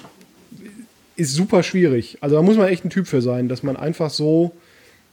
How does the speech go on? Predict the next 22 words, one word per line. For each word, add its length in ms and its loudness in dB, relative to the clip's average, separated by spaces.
alleine 540 4
seine 420 4
Tasche 280 0
packt, 300 -2
auf 120 -2
den 80 -6
Con 220 4
fährt 440 2
und 140 -2
dann 340 0
mal 140 -2
gucken, 260 0
was 140 -2
passiert. 400 -2
Da 60 -2
muss 140 -2
man 100 0
echt 140 -6
ein 80 -8
Typ 180 -8
für 140 -2
sein. 340 -6